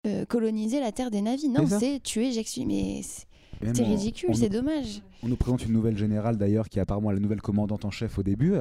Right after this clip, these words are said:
Speaker 2: On la voit au début, on ne la revoit plus. On ne sait pas ce qui se passe du tout, on reste uniquement avec Quaritch et, euh, son, euh, sa, sa story là, avec, euh, avec Jake. Mais, euh, c'est trop faible, c'est
Speaker 1: Mhm.
Speaker 2: beaucoup trop faible. Et, euh, plus j'y repense, plus il y a ça qui revient dans le film, c'est qu'il y a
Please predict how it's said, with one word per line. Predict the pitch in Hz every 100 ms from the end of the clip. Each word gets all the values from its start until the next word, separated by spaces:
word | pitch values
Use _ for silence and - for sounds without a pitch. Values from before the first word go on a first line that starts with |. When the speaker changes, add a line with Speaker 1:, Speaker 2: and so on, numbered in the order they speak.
| 95
Speaker 2:
On |
la | 101
voit | 98 101
au |
début, | 101 123
on | 151
ne |
la | 98
revoit | 87 101 104 -
plus. | 82 208 95 - - - - _ -
On | 92 87 85 82
ne | 87
sait | 95
pas | 101 147
ce | 131
qui | -
se | 104
passe | 165 147
du | 104
tout, | 160
on | 120
reste | 107 101 -
uniquement | 147 117 - 139
avec | 104 -
Quaritch | - 101 175 - - - - -
et, | 110 117
euh, | 98 92
son, | - 98 92
euh, | 80 73 65
sa, | 71 82 78
sa | -
story | 82 - 76 95 110
là, | 87
avec, | 80 78 82
euh, | 76 71 - - - _ -
avec | 82 92
Jake. | 156 131 - - - - - - - _
Mais, | 95 92
euh, | 92 87 82 -
c'est | - 104
trop | - 113
faible, | 156 90 - -
c'est | - 226
Speaker 1:
Mhm. | 220
Speaker 2:
beaucoup | - -
trop | 110
faible. | 107 151 90 -
Et, | 107 101
euh, | 101 98 95 95 92 -
plus | 117
j'y | 104
repense, | 92 156 156
plus | -
il | 101
y |
a |
ça | 92 120
qui | -
revient | 98 98
dans | 92
le | 87
film, | 156
c'est | -
qu'il | 101 135
y | 113
a | 120